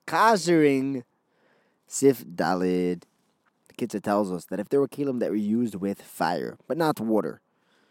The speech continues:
so you can't use water to extract the flavor from the kli, you have to do libun. So this, this would apply to these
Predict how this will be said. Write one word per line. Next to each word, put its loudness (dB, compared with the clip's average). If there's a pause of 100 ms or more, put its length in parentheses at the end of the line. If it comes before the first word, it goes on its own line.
(200)
so -12
you -4
can't -2
use 0
water 4
to -2 (160)
extract 0
the 0
flavor 2
from 0
the -20
kli, 4 (320)
you -2
have -2
to -4
do 0
libun. 2 (380)
So -8
this, -2 (100)
this -4
would 2
apply 2
to -6 (680)
these -16